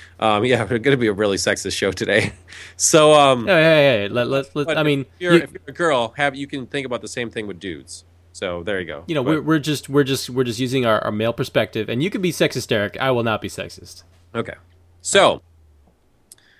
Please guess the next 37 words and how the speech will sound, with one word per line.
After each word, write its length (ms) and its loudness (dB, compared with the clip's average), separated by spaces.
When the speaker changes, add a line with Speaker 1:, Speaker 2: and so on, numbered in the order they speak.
Speaker 1:
what 260 2
about 280 4
video 260 0
games? 540 -12
Speaker 2:
Oh, 420 -2
okay. 420 -4
Speaker 1:
Video 240 0
game 260 2
babes 380 2
out 220 -2
there, 420 -2
but, 140 4
like, 520 2
they 120 4
don't 160 4
really, 500 4
they 140 0
don't 140 2
have, 200 2
like, 160 2
their 120 0
ages 400 2
on 180 2
the 80 0
covers 440 0
of 80 -12
the 80 -6
box, 680 0
and 120 2
a 40 4
lot 320 4
of 80 0
video 220 4
game 200 2
characters 440 2
are 40 -6
sexy. 680 -2